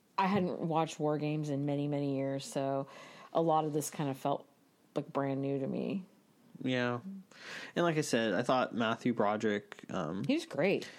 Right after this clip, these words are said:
Speaker 2: was
Speaker 1: He was, I
Speaker 2: great
Speaker 1: guess,
Speaker 2: in it.
Speaker 1: twenty when he was in this movie.
Speaker 2: Yeah.
Speaker 1: So if he had done this after doing, just kinda thinking about what you said about if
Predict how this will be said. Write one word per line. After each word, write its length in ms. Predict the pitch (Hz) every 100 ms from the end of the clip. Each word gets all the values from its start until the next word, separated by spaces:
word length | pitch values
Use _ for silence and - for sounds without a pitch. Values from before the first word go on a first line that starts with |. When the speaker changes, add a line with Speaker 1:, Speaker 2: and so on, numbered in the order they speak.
| - - -
Speaker 2:
was 120 | 123
Speaker 1:
He 60 | 180
was, 100 | 370
I 140 | 233
Speaker 2:
great 40 | 233
Speaker 1:
guess, 120 | 120 240
Speaker 2:
in 160 | 240
it. 20 | 220
Speaker 1:
twenty 220 | 220 214
when 220 | 156 160
he 360 | 160 151 151 147
was 160 | 151
in 160 | 147 143
this 180 | 143 -
movie. 420 | 143 - - -
Speaker 2:
Yeah. 300 | 131 127 123 123 131
Speaker 1:
So 220 | 226 196
if 160 | 202 -
he 200 | 247 254
had 140 | 294 254
done 300 | 214 202 180
this 320 | 175 190 - _ -
after 400 | 147 151 - 190
doing, 320 | 170 165 180
just 180 | 165 170
kinda 200 | 180 151
thinking 280 | 160 160 156
about 140 | 156 143
what 80 | 151
you 80 |
said 220 | 151 156 151
about 400 | 147 147 143 - _ -
if 380 | 160 147 -